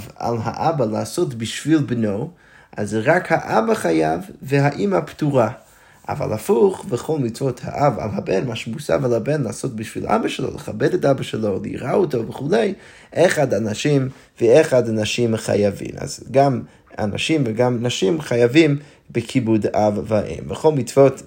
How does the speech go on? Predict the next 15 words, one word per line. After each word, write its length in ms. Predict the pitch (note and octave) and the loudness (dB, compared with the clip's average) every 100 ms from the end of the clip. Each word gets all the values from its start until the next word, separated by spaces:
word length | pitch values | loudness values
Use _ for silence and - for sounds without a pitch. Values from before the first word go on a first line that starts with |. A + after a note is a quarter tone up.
| - | -6
המשנה 600 | A2 - - G#2+ G#2 A#2+ | -4 -4 -6 -8 -4 -4
ממשיכה 220 | A2 A2 | -2 -2
ואומרת, 280 | G#2 A#2 B2 | -2 -4 -2
"וכל 120 | A#2 | -4
מצוות 280 | G#2 G2+ G2+ | -2 -4 -4
עשה 240 | - C3 | -2 -2
שהזמן 380 | G#2+ F#2 A2+ G#2+ | -2 -2 -2 -2
גרמה, 480 | G#2+ G2 G#2+ D#3 D3 - - - - _ | -2 -2 4 4 4 -2 -18 -20 -20 _
הנשים 640 | A#2 G#2 G#2 - E3 D#3+ C#3+ | -2 0 -2 0 2 2 0
חייבים 600 | A2+ G2 A2 C3+ C3+ A2 | -2 -2 0 0 0 0
ונשים 440 | A2+ G#2+ - B2 | -2 0 -2 -4
פטורות, 460 | A#2 A2 G#2+ G#2+ G#2 | -4 -4 0 0 -2
וכל 160 | - A2 | -6 -6
מצוות 360 | G#2+ A#2 A#2 | -6 -2 -2
עשה 320 | - - B2+ | -2 2 4